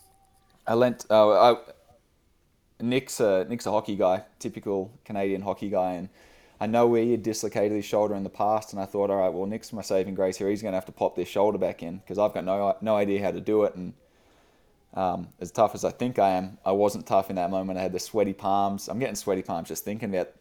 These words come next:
that moment, actually. I was just sort of, I got this whole goat on my back. I'm days from anywhere, and I'm like, I'm reaching for the in reach. I was kind of thinking, I, like, "I'm not gonna die here, but I don't think I'm gonna be able to hike out." Um, and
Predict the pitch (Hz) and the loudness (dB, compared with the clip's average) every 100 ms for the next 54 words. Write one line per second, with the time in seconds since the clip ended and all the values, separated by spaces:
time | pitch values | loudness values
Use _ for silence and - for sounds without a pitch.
0 | - 92 90 101 113 95 101 - 80 85 | 0 0 2 -2 0 -4 -4 -4 -2 -2
1 | - - 104 - 107 92 87 - - 117 | -6 -8 -10 -6 -2 0 -2 -12 -6 -2
2 | 127 107 - - 151 151 143 - 139 131 | 0 -2 -6 0 4 6 6 6 6 4
3 | 135 135 135 - 107 104 104 _ _ _ | 6 6 4 -4 -6 -4 -8 _ _ _
4 | _ _ 131 135 143 135 110 107 117 107 | _ _ 6 6 6 2 -2 0 2 2
5 | 101 101 101 - _ - _ - - _ | 2 2 -4 -12 _ -20 _ -20 -20 _
6 | _ _ _ - 113 113 101 120 117 120 | _ _ _ 0 0 4 6 6 6 2
7 | 120 104 104 104 110 101 92 95 92 107 | 0 -4 -2 -2 0 -2 0 0 0 -2
8 | 101 101 95 98 92 _ _ _ _ _ | -4 -6 -8 -8 -8 _ _ _ _ _
9 | 107 107 123 185 156 123 113 113 139 175 | 2 2 2 2 4 2 4 8 8 8
10 | 175 127 120 139 127 110 110 107 98 92 | 2 6 6 6 2 -2 0 4 4 4
11 | 110 101 - 98 71 - _ _ _ _ | 2 2 2 -2 -2 -8 _ _ _ _
12 | 95 90 87 - _ _ _ _ _ - | -8 -6 -8 -14 _ _ _ _ _ -20
13 | _ _ _ - - 110 101 | _ _ _ -20 -8 -6 -6